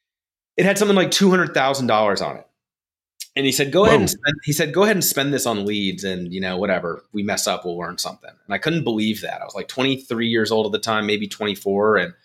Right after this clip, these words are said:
Speaker 1: it's like, "This guy is, this guy's either crazy or he just, like, is so successful, he just doesn't care about two hundred thousand dollars." And so, make a long story short, we figured it out pretty quickly.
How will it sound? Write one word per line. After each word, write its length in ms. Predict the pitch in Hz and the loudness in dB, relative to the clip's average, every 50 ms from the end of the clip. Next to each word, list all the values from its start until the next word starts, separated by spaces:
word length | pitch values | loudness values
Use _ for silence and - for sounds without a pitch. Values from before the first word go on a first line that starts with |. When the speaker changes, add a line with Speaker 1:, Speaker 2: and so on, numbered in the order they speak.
| _ _ _ _ _ _ _ - | _ _ _ _ _ _ _ -14
Speaker 1:
it's 80 | - | -12
like, 100 | - - - | -8 -4 -4
"This 140 | 151 151 | -2 -2
guy 260 | - 151 139 147 156 147 | -2 -2 0 0 2 2
is, 320 | 120 101 90 87 - - _ _ _ _ _ _ _ _ _ _ _ _ | 0 0 -2 -6 -10 -12 _ _ _ _ _ _ _ _ _ _ _ _
this 80 | - 110 | -12 -6
guy's 240 | - 180 170 170 165 | -2 -2 0 0 0
either 160 | 156 139 120 | 0 0 0
crazy 580 | - - - 139 127 131 143 147 151 165 160 151 | -2 -2 -2 -2 0 0 0 -2 0 2 4 4
or 120 | 135 117 | 4 4
he 140 | 117 117 110 | 2 0 0
just, 360 | 107 113 107 - - - _ | 0 0 0 -2 -4 -8 _
like, 300 | - 104 98 95 90 92 | 0 2 2 2 0 -2
is 140 | 98 98 - | -4 -2 0
so 100 | - 120 | 2 2
successful, 600 | 110 - 117 107 - 113 107 98 90 - - 101 90 | 2 0 -2 -2 -2 -2 -2 -2 -2 -2 -4 -4 -2
he 100 | 101 92 | -4 -4
just 160 | 90 87 - | -4 -4 0
doesn't 300 | - 98 92 92 98 92 | 0 0 0 0 -4 -6
care 220 | - - 92 87 | -4 -4 -2 -2
about 200 | 85 82 - - | -2 -4 -8 -10
two 120 | - - 98 | -10 -10 -10
hundred 160 | 87 82 - | -10 -10 -10
thousand 260 | - - - - - | -12 -14 -14 -14 -12
dollars." 340 | - - - - - - - | -10 -10 -10 -10 -12 -12 -10
And 140 | 104 98 - | -8 -4 0
so, 240 | 127 127 120 117 - - - - - - _ _ _ _ _ - | 0 0 0 0 -4 -10 -18 -20 -20 -20 _ _ _ _ _ -2
make 160 | 143 151 156 | -2 0 0
a 60 | 160 | 2
long 240 | 156 147 139 139 139 | 2 2 2 2 0
story 260 | - - - 123 117 | -2 -2 0 0 2
short, 360 | 110 - - 117 113 113 107 117 | 2 2 2 4 4 4 2 0
we 80 | 110 | -2
figured 320 | - - 110 104 110 107 107 | -2 0 0 0 0 0 0
it 80 | 104 | 0
out 240 | 98 95 98 98 - | 0 0 -2 -2 -4
pretty 180 | - 107 101 98 | -6 -6 -6 -4
quickly. 600 | - - 98 98 - 110 107 107 110 113 113 | -2 0 0 0 2 0 0 0 0 -4 -10